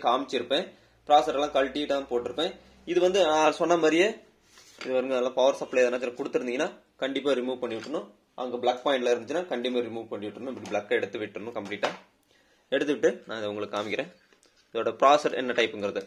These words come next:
இது டி டி ஆர் டூ மதர் போர்டு. இது Pentium processor. இந்த உங்களுக்கு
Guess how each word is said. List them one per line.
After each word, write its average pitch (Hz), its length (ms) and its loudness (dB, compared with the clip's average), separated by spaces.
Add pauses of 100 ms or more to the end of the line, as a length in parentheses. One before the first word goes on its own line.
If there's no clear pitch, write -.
(100)
இது 139 180 -2
டி 147 100 6
டி 160 80 8
ஆர் 147 160 6
டூ 160 80 0 (160)
மதர் 120 220 0
போர்டு. 165 180 4 (1160)
இது 143 140 -2
Pentium 147 320 4
processor. 120 340 4 (1000)
இந்த 143 160 0
உங்களுக்கு 143 260 2